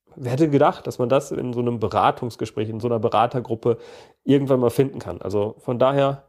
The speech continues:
vielen, vielen Dank an alle. Und wenn ihr Berater seid, dann schaut euch das auf jeden Fall mal an.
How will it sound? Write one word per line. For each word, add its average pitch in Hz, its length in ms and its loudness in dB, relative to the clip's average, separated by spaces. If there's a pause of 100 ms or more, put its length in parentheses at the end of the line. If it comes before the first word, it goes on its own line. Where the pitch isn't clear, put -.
vielen, 156 220 0
vielen 151 100 2
Dank 123 180 2
an 123 120 -4
alle. 117 320 0 (560)
Und 120 100 -8
wenn 123 140 2
ihr 156 100 4
Berater 123 380 4
seid, 104 260 2
dann 117 80 -4
schaut 117 280 0
euch 113 120 -6
das 110 180 -6
auf - 200 -10
jeden 117 320 0
Fall 120 160 -2
mal 113 160 -2
an. 107 200 -4